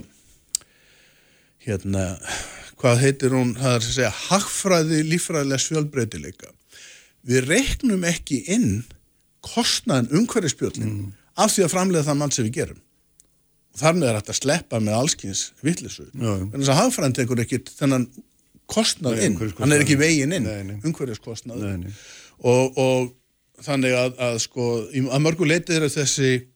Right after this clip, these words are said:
Speaker 1: gömlu fræði, segi ég bara, stjórnmálafræðin og hagfræðin komin í þrot. Við ráðum ekki við vandamálin og gömlu stofnanirnar eru komnar í þrot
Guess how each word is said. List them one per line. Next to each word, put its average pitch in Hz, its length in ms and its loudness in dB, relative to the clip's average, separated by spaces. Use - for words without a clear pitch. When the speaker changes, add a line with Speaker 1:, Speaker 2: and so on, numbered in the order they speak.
Speaker 1:
gömlu 165 340 2
fræði, 143 440 0
segi 127 260 0
ég 113 60 -8
bara, 107 120 -4
stjórnmálafræðin 123 760 -4
og 113 60 0
hagfræðin 117 360 -4
komin 104 220 -4
í 95 80 -6
þrot. - 400 -8
Við 117 80 -6
ráðum 147 200 0
ekki - 120 -4
við 113 60 -2
vandamálin 139 400 -6
og 131 100 -2
gömlu 113 220 0
stofnanirnar 127 600 0
eru 123 100 -4
komnar 113 280 -6
í 95 80 -12
þrot 131 400 -4